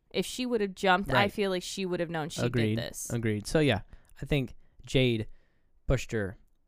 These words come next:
Speaker 2: but Mia wasn't gonna do it.
Speaker 1: Yeah, I think it would have taken more time for them to talk Mia into doing it. I think if it was easier for
Speaker 2: Nah, but
Speaker 1: her,
Speaker 2: her mom was the one who, i-,
Speaker 1: if
Speaker 2: if
Speaker 1: they didn't
Speaker 2: anybody
Speaker 1: have, if it didn't have the curb, Riley would be dead.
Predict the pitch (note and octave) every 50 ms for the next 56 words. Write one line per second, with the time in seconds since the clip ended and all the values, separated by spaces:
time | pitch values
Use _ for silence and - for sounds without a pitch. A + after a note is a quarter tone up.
0 | _ _ C3+ C3 B2+ A#2+ A#2 A2+ A2+ A#2 A#2 A2+ G#2+ G#2 G#2 G2+ G#2+ G2+ F#2+ F#2
1 | F2+ F2 E2 E2 D2+ - _ - - - - _ _ _ _ _ _ _ _ _
2 | _ _ _ _ _ _ _ - - - _ _ - - A3 G3+ A3 G#3+ G3+ F3+
3 | D3+ F#3+ G3+ - C#4 C#4 B3 - F3 G#3 G3+ G3+ G#3+ G#3+ G#3+ G#3 F#3+ F#3+ F3+ -
4 | G#3 F#3 F3+ - F3+ F3 E3+ E3+ D#3+ D#3+ D#3+ - - - - - F3+ F3 E3 D#3+
5 | D#3 D3+ C#3+ - - - E3+ E3+ E3+ E3 E3 D3+ D#3+ E3 - - - F3+ D#3+ D3+
6 | D#3 - D#3 D3+ C#3+ C#3 C3 F#2+ G#2+ - - F3+ F3+ - - - - - - F3
7 | D#3+ - - - A3+ A#3 D4 D4 A#3 C4 A3+ A#3+ A3+ F#3+ F#3 F3+ - - - F#3
8 | F#3 F3+ F#3 F#3 - A3+ G#3+ A3+ A#3+ A#3 A3+ - A#3+ A#3 A#3+ A3+ A#3+ B3 A#3 A3+
9 | A#3 A3+ G#2+ G#2+ G#2+ G#2+ A2 A2+ B2 B2+ B2+ A#2 A2 G#2 G2 - G2 F#2+ G2 G#2
10 | G2+ G2 F#2+ G#2+ A2+ G#2+ G#2+ - - A#2+ A#2+ - D4+ D4 C#4+ - D#4 F4 F4+ A4
11 | A4+ A4+ - - - E4+ E4 E4+ E4+ B3+ B3 - B3 G#3+ C4 A#3 F4 G4 F4+ D#4+
12 | E4 D#4 A3+ A3+ G#3+ - B3 A#3 B3 C#4 D#4+ D#4 - - A3 G#3+ G#3 G#3 G3+ G3+
13 | G3+ E3+ E3+ D#3+ - C3 A#2 A2+